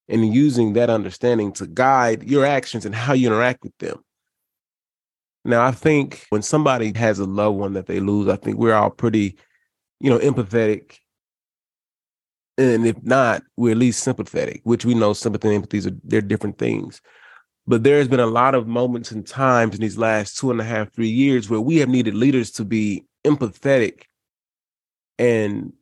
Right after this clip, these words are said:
to their credit, many of them have been, because covid took everybody by surprise. And we all were trying to figure out, what are we gonna do? How are we gonna navigate this?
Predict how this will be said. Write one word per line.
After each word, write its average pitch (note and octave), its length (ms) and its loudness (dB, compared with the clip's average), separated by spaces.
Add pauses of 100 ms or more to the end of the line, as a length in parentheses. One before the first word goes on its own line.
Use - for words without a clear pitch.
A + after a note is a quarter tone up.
(540)
to F3 100 2
their D3 140 4
credit, D3+ 380 0
many D3 280 2
of A#2 140 0
them A2 140 -4
have G2+ 420 -4
been, G2+ 260 -6 (880)
because B2+ 240 2
covid C3 320 2
took - 220 -4
everybody G2 640 0
by F2+ 180 0
surprise. F#2+ 600 0
And F#2 80 -6
we G2+ 100 0
all G#2+ 200 4
were G2+ 100 -2
trying G2 400 -4
to - 120 -12
figure F#2 400 0
out, F2 440 -4 (1300)
what A#2+ 180 2
are - 20 0
we G2 100 0
gonna G2 280 -2
do? G2 180 -2
How F#2+ 160 0
are G2 40 2
we G2+ 60 -2
gonna G2 160 -4
navigate G2 680 -4
this? D2 460 -8